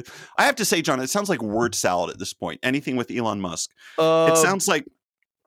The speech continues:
Speaker 1: an A I wrote a bingo card.
Speaker 2: Well, somebody else replied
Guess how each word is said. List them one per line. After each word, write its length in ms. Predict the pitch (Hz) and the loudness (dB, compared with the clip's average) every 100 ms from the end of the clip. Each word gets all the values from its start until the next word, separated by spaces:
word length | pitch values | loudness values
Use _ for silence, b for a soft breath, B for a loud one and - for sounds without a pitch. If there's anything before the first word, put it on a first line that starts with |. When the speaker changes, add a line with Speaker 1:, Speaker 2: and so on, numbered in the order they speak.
| _ _ - - | _ _ -10 -2
Speaker 1:
an 140 | 135 135 | -2 0
A 180 | 135 131 | 2 4
I 160 | 127 120 | 4 2
wrote 260 | 117 117 110 | 0 0 -2
a 80 | |
bingo 360 | 95 113 98 95 | -4 -4 -2 -6
card. 400 | - 76 67 - b b b | -4 -4 -4 -10 b b b
Speaker 2:
Well, 180 | 147 156 | 2 4
somebody 380 | 208 214 196 156 | 2 4 4 6
else 240 | 135 - | 4 2
replied 580 | 120 - 98 92 107 | 0 0 0 0 -2